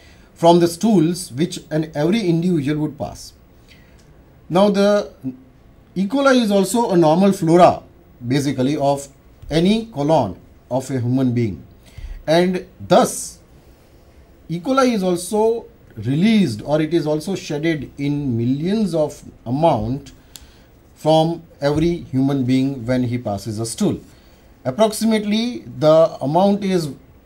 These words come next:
ten raised to eight organisms per gram of stools. So it's a very large number, and therefore, rather than searching for different kinds of, mm, pathogens, uh, our work would be easy if we are able to detect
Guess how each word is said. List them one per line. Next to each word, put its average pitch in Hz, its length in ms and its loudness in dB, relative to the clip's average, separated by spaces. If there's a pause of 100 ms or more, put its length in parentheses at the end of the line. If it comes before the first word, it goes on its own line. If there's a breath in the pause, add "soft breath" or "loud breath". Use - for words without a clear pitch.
ten 170 200 2
raised 175 240 -2
to 190 220 -4
eight 165 220 -2
organisms 139 800 -4
per 139 300 -4
gram 120 340 -2
of 120 120 -6
stools. - 320 -14
So - 240 -8
it's 277 300 -4
a 202 60 -4
very 175 360 -2
large 143 380 2
number, 113 320 -4 (640 soft breath)
and 165 160 2
therefore, 220 340 4
rather 143 260 2
than 208 180 0
searching 196 400 -2
for 190 200 -2
different 160 420 -6
kinds 214 240 -2
of, 196 280 -2 (680)
mm, 120 280 -4
pathogens, 175 720 0 (920 soft breath)
uh, 127 520 8 (100)
our 190 220 4
work 208 240 4
would 220 160 0
be 208 80 2
easy 196 420 2
if 180 140 -4
we 185 80 -4
are 185 100 2
able 170 200 0
to 170 100 -4
detect 151 500 -4